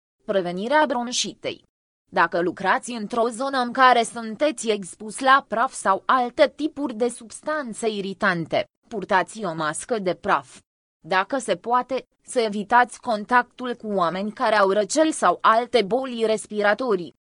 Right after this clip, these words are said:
Dacă locuiți într-o zonă care are un nivel ridicat de poluare a aerului, este mai bine să stați în interior în perioada în care poluarea atinge cota maximă.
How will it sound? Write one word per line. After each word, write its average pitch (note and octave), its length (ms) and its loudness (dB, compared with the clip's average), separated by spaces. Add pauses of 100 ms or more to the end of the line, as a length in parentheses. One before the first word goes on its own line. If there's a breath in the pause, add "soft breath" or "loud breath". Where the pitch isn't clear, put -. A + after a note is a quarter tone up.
(300)
Dacă F3 340 0
locuiți F#3+ 580 -2
într-o A#3+ 320 -2
zonă B3 380 -4
care F3 380 -2
are G#3 200 4
un F#3+ 220 0
nivel G3 520 2
ridicat A3 540 0
de A#3 140 0
poluare A3 600 4
a G#3 180 6
aerului, C4+ 640 0 (120)
este A#3+ 340 -6
mai F#3 220 0
bine C4 460 -4
să F#4 180 -8
stați G3+ 460 2
în E3 160 -10
interior G3 640 -2
în G#3+ 200 -2
perioada G#3+ 540 6
în F3+ 120 -4
care F3 300 4
poluarea G#3+ 680 6
atinge A3 540 -2
cota C4 500 0
maximă. F3+ 560 -6